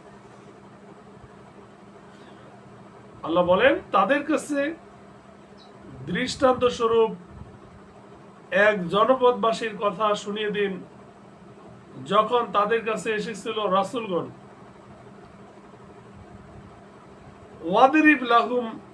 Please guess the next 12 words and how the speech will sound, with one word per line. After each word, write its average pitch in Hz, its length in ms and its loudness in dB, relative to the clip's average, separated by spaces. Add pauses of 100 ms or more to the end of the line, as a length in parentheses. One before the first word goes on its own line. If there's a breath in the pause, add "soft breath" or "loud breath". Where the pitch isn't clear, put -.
(1160)
আল্লাহ 180 180 0
বলেন, 262 400 4
হে - 280 -8
নবী, 233 280 0
তাদের 202 380 0
কাছে 220 320 -6
বর্ণনা 208 420 -2
করুন, 208 500 -2 (1700)
মাসালান 254 720 6
আসহাবাল 254 1300 8
করিয়াতি, 254 680 2 (2000)
এক 214 400 4